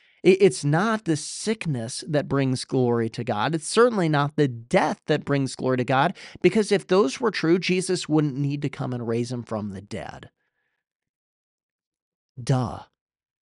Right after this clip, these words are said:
If it was just, "Oh, he died and that brought God glory." Well, then why would Jesus need to come and <laughs> raise him from the dead? He's undoing the death. He's undoing the sickness.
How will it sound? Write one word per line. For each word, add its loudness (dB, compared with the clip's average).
If 0
it 4
was 2
just, -2
"Oh, 6
he 4
died 0
and -6
that -8
brought -8
God -6
glory." -12
Well, -6
then -4
why -4
would 0
Jesus -2
need -2
to 0
come -2
and -6
<laughs> -8
raise 0
him -6
from -8
the 0
dead? 0
He's 4
undoing 2
the 2
death. 0
He's 0
undoing 2
the 4
sickness. -6